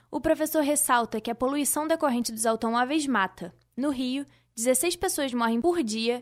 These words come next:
de complicações respiratórias. Yara Morim para o Revista Jovem.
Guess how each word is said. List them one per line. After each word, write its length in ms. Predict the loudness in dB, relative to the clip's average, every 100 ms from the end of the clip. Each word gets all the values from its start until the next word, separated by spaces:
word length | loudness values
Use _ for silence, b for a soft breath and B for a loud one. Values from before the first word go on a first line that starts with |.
| -6
de 140 | -8
complicações 720 | 0 0 0 0 0 0 0
respiratórias. 920 | -2 -2 -2 0 0 -2 -2 -8 -10 -12 _ -6
Yara 260 | 0 0
Morim 360 | 2 2 2 0
para 180 | 0 0
o 40 |
Revista 400 | 0 -2 -2 -2
Jovem. 440 | 0 -2 -2 -8